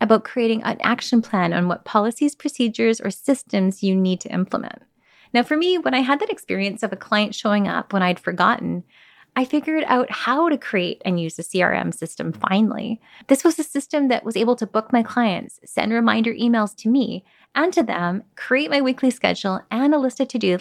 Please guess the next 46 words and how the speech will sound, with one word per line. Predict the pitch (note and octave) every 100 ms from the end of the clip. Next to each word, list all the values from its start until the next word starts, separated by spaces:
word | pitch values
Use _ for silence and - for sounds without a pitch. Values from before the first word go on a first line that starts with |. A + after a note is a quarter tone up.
| -
lists | F3+ F3+ -
so | A#3
I | - B3
would | B3+
never | A#3 A#3 A#3 A#3 A#3+
forget | - A3 F#3+
a | G3
client | - F#3+ F#3
again, | F3+ A#3 G#3 - - -
and | G#3+
I |
haven't. | G#3+ D4+ - - - _ _ _ _ _ _ _ -
It's | A#3+
really | D#4+ F#4+
not | G4+ C#4 -
about | A3 G#3+ G3+ -
erasing | G3 G3+ A#3 A#3
the | F#3
past, | - - A3 - -
but | F#3+ -
about | - G#3+ -
using | G#3+ B3 C4 D#4
it | D#4+ -
as | A3 A3
a |
stepping | A#3 - G3 A#3
stone | A#3+ - F3+ F3+
for | G#3
your | G3 -
own | F3+ F#3
personal | - F#3 F3 - F3
growth. | - - - - _ _ _ _ _ _ _
Number | F3+ G3
four | C4 C4+ A3+ A3+ A#3 - _ _ _ _ -
is | -
forgive | - A#3 - A#3 A#3
yourself | B3+ C4 B3 - F#3 F3+ -
and | -
release | F3+ F3 E3+ -
it. | - - _ _ _
My | B3 B3+
friend, | - - - F#3 F3 F#3
we | B3+ C#4+
are | C#4+ -
all | E3 D#3+
human. | - E3 E3 E3 E3+ F3+